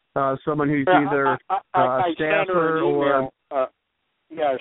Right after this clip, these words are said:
Speaker 2: she has an email right now, uh,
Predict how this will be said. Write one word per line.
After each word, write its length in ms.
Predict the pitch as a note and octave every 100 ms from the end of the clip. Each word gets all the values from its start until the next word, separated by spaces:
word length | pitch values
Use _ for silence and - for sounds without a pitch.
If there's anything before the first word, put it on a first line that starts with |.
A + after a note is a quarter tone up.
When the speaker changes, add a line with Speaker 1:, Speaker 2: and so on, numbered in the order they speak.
| -
Speaker 2:
she 160 | F#3+ F#3+
has 140 | E3 E3
an 100 | D#3+
email 400 | D#3+ D3 C3+ C3
right 260 | C3 A#2+
now, 280 | C3 A#2 A2 _ _ _ _ _ _ _ _ _ _ _
uh, 260 | A2 G#2+